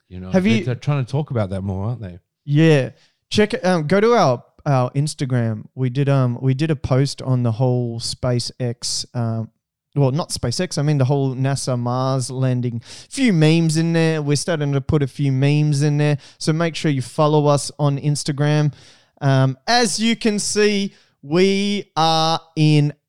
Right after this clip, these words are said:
Speaker 2: a new studio. That is right.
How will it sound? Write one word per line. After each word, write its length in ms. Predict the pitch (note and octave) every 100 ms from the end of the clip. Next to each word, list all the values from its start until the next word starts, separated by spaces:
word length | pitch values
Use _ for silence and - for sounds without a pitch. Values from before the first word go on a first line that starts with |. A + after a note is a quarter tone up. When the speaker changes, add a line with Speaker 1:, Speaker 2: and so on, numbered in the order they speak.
| C3+
Speaker 2:
a 340 | C3+ C3 B2+ - _
new 360 | C3 C3 A#2+ A#2+ -
studio. 1000 | - - - - B2+ A#2+ A2+ A2 G2+ F#2 - _ _ A#2
That 240 | C3+ B2+
is 180 | C3 A#2
right. 540 | A2+ A2+ A2 G#2 -